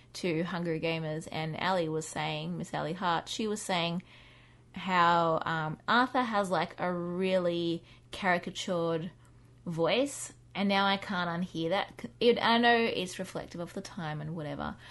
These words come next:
but everyone else in that game doesn't sound like a cartoon, but he's all like, "Howdy, partner!"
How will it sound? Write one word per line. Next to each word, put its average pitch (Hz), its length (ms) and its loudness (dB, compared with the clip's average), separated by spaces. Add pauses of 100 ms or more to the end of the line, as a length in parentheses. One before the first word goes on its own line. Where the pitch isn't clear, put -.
(160)
but 202 220 4 (320)
everyone 254 360 2
else 214 280 0
in 220 60 0
that 190 160 -4
game 180 340 -4
doesn't 180 420 -4
sound 185 440 -2
like 170 380 -6 (300)
a 196 80 -8
cartoon, 202 600 -4 (560)
but - 100 -6
he's 196 240 -2
all 180 140 4
like, 175 180 2 (200)
"Howdy, 302 760 12
partner!" 359 640 10